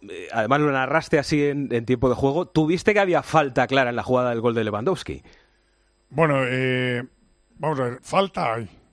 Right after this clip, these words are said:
Speaker 2: Eh, otra cosa son los criterios para dirigir, eh, y para señalizar. Eh,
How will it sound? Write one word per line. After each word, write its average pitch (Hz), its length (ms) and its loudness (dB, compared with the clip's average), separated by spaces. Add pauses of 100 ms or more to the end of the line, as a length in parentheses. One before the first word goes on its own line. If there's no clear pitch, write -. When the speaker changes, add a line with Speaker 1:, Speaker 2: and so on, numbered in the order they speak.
(600)
Speaker 2:
Eh, 117 360 -14
otra 139 300 0
cosa 156 280 0
son 160 220 -2
los 165 180 0
criterios 156 500 -4
para 135 300 -4
dirigir, 120 520 -8 (520)
eh, 131 460 0
y 214 100 -8
para 127 220 -8
señalizar. 127 840 -6
Eh, 127 300 -4